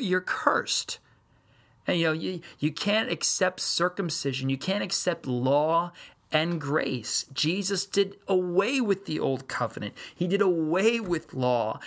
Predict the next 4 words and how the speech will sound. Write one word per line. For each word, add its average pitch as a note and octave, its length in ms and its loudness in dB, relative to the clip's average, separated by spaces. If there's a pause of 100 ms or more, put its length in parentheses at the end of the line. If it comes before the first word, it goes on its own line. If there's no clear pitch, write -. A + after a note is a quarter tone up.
(160)
and D3+ 100 2
he E3 140 2
established F3+ 1080 0
grace. - 880 0